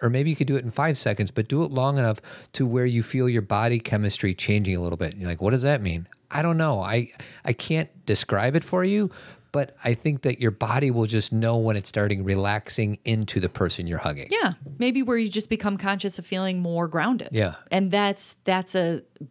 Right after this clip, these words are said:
Speaker 2: beyond emotional response. That's
Speaker 1: Because
Speaker 2: a body
Speaker 1: if you think
Speaker 2: language.
Speaker 1: about it, I think even sometimes when I hug you or the girls, it's about, I need to hug just so I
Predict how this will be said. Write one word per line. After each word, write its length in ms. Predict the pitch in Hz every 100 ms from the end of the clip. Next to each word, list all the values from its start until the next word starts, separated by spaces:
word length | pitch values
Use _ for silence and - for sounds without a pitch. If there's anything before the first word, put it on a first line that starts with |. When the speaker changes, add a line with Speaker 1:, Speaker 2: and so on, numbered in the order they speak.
| -
Speaker 2:
beyond 580 | 170 170 170 170 165
emotional 560 | 165 160 156 - 143 139
response. 500 | 147 - 240 - -
That's 140 | 185 175
Speaker 1:
Because 180 | 180
Speaker 2:
a 20 | 143
body 320 | 180 185 135
Speaker 1:
if 60 | 135
you 80 | 160
think 220 | - 240
Speaker 2:
language. 80 | 175
Speaker 1:
about 220 | 120 110
it, 140 | 113 -
I 100 | 135
think 280 | 147 151 135
even 240 | 139 147
sometimes 380 | 127 131 127 127
when 100 | 117
I 40 |
hug 220 | 90 107 107
you 220 | 139 147
or 140 | 117
the 120 | 90
girls, 520 | 95 135 135 113 104 -
it's 320 | 117 107 - -
about, 680 | 113 98 113 110 104 104 - _
I 200 | - 107
need 360 | 113 110 113 107
to 80 | 110
hug 300 | - 101 98
just 200 | 104 -
so 160 | 107
I 280 | 95 92 90